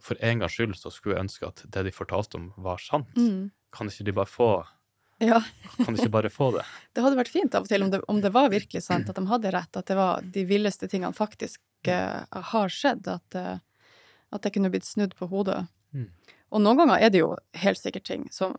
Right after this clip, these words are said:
Speaker 2: som, eh, som pasienter forteller som, som er sant, som man, som bare høres for vilt ut. Men
Speaker 1: Mm.
Speaker 2: i det her tilfellet med Anton, så tror jeg nok at hun liker å høre på de fortellingene han har om, om, eh,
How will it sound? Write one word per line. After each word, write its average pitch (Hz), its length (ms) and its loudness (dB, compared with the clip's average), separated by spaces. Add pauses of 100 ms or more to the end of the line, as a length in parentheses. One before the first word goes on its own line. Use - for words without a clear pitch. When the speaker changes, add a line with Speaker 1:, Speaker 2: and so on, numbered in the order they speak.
Speaker 2:
som, 185 320 -2
eh, 185 400 -4 (640)
som 202 260 -6
pasienter 196 520 2
forteller 185 380 0
som, 185 280 -4
som 208 180 -2
er 220 100 6
sant, 175 280 0
som 180 120 -4
man, 170 280 -2
som - 160 -6
bare 180 140 0
høres 190 220 2
for 180 80 -4
vilt 233 220 0
ut. - 180 -6
Men 185 200 0
Speaker 1:
Mm. 107 120 -10 (840)
Speaker 2:
i 220 80 2
det 208 120 6
her 226 120 6
tilfellet 220 480 2
med 180 240 4
Anton, 208 400 2
så 185 520 4 (1400)
tror 233 160 6
jeg 240 80 10
nok 269 140 6
at 226 100 2
hun 214 120 6
liker 214 320 4
å 185 40 2
høre 220 220 6
på 170 200 0
de 175 140 0
fortellingene 202 720 2
han 180 120 2
har 196 220 6
om, 175 220 0 (920)
om, 190 300 2
eh, 190 400 -2